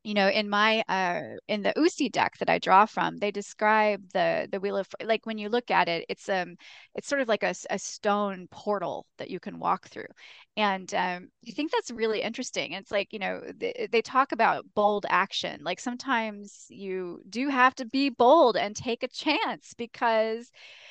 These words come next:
I mean, it could be great. <laughs> It could be wonderful. It could be the next thing that you need to do. Um, so, I mean, I think, eh, you know, for me personally, as well as in the world, um, I think it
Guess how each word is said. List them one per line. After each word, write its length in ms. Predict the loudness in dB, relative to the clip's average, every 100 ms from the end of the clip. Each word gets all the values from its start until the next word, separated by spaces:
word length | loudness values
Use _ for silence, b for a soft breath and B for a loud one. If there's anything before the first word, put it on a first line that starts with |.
| B B -6
I 120 | -4
mean, 300 | -2 -4 -6 -4
it 140 | -6 -6
could 260 | -6 -4 -2
be 140 | -4
great. 460 | 0 2 4 2 -4 -8
<laughs> 140 | -8 -12 _ _ -20 _ 4
It 180 | 4 6
could 200 | 4 4
be 120 | 0
wonderful. 560 | 2 0 0 -2 2 2
It 120 | 2
could 140 | 0
be 80 | 0
the 140 | -2
next 400 | -2 0 -2 -4 -4
thing 220 | -2 -2
that 100 | -6
you 180 | -8 -4
need 220 | -4 -4
to 80 | -8
do. 440 | -10 -6 -6 -6 -10 B B B B B 2
Um, 540 | 2 2 -2 -10 -18 _ _ _
so, 500 | -2 2 4 2 0
I 240 | -2 0 0
mean, 200 | -2 -4 2
I 240 | 2 2 -2
think, 400 | -6 -6 -8 -12 _ _ _ _ _ _ _ _ _ -14
eh, 180 | -12 -8
you 100 | -6
know, 80 | -6
for 140 | -4
me 100 | -8
personally, 400 | -6 -6 -6 -6
as 200 | -4 -4
well 220 | -2 -2
as 460 | -2 -2 -6 -14 -16 -10
in 160 | -8
the 100 | -6
world, 560 | -4 -2 0 -2 -4 -6 -4
um, 360 | -4 -4 -8 -16 b b b b _
I 60 | -8
think 240 | -6 -4
it 100 | -6